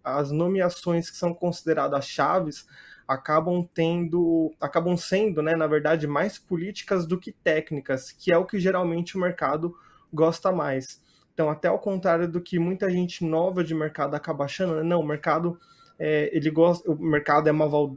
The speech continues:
malvadão, o mercado tem, é, ele gosta de olhar só pra lucro e tudo mais,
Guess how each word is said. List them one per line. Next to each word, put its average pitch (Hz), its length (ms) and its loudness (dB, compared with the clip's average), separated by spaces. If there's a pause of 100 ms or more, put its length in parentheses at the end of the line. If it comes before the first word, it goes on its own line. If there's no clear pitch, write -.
(140)
malvadão, 151 680 4
o 147 80 0
mercado 143 420 0
tem, 147 440 -2 (320)
é, 139 280 -2
ele 139 140 0
gosta 151 420 4
de 147 140 0
olhar 147 280 4
só 170 500 2 (120)
pra 135 180 0
lucro 170 460 0
e 160 40 -2
tudo 147 180 -4
mais, 156 340 0